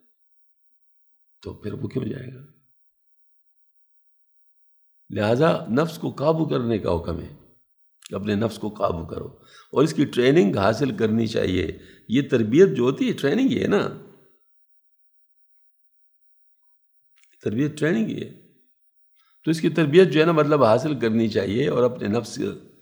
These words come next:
کو مثال کے طور پر دیکھو نا، اگر بھوک آ جائے تو بھوک کی وجہ سے ایمان نہ چھوڑے،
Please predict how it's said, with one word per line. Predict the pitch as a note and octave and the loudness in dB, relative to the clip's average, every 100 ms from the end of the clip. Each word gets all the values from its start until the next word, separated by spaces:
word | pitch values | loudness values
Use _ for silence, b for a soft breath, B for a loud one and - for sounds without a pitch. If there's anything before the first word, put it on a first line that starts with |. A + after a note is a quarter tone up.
| b b b b b _ | b b b b b _
کو | C#3+ C3+ | 4 6
مثال | A#2 B2+ C#3+ | 4 2 2
کے | C#3+ B2 | 2 0
طور | A#2+ | 2
پر | A2+ | 0
دیکھو | G#2 C3 E3+ | 2 0 2
نا، | D#3+ | -2
اگر | B2 C3 C#3+ | -2 2 2
بھوک | G#2+ A2 D3 C3 | 4 2 4 4
آ | F2+ | 4
جائے | E2+ D#2+ | 4 0
تو | - | -4
بھوک | F#2+ A#2 B2+ | 2 2 2
کی | C3+ | 2
وجہ | C3 C3+ | 2 2
سے | C3+ | 0
ایمان | B2+ B2+ C3 | 0 0 -2
نہ | |
چھوڑے، | B2+ C3+ C#3 | -4 -8 -8